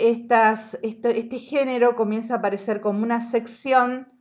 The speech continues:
dentro de los magazines radiales. Los magazines radiales inicialmente ocupaban la, el, el horario de mayor consumo de la radio, que es el horario de la mañana,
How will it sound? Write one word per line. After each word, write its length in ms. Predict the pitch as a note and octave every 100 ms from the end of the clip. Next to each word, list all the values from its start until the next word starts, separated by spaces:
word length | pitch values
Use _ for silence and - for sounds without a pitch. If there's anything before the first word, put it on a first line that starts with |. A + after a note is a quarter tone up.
| _ _ _
dentro 520 | F#3 C4+ C4 A#3+ A#3
de 100 | G#3+
los 120 | F#3 F#3
magazines 580 | F#3+ F#3+ F#3+ F#3 E3
radiales. 580 | D#3 D3 D3 C3+ - C#3
Los 140 | D#3 D3+
magazines 480 | E3+ E3 E3 F3+
radiales 760 | E3+ F3+ A3+ A#3+ A#3+ A#3+ A#3+ - _ _ _ _ _ _ _ _ _ _ _ _
inicialmente 920 | F3 E3+ E3 - F3 G#3 B3 A#3 A#3 G3+
ocupaban 720 | E3 D3+ F3+ F#3+ G3+ G#3 -
la, 400 | E3+ D#3+ F3 E3+
el, 680 | - E3 D3+ D3+ C#3+ C#3 -
el 160 | E3 E3+
horario 340 | E3 F#3 G3+
de 100 | G3
mayor 360 | E3 E3 G3+ F#3
consumo 460 | F#3 F#3 G3 G3
de 80 | G3+
la 140 | A3 A3+
radio, 360 | G3+ A3+ B3+
que 80 | E3
es 120 | F3+
el 120 | E3
horario 360 | D3 D3+ D#3+ F3
de 120 | D#3
la 100 | C#3+
mañana, 640 | C#3 C#3+ D3 C3+ C3 B2+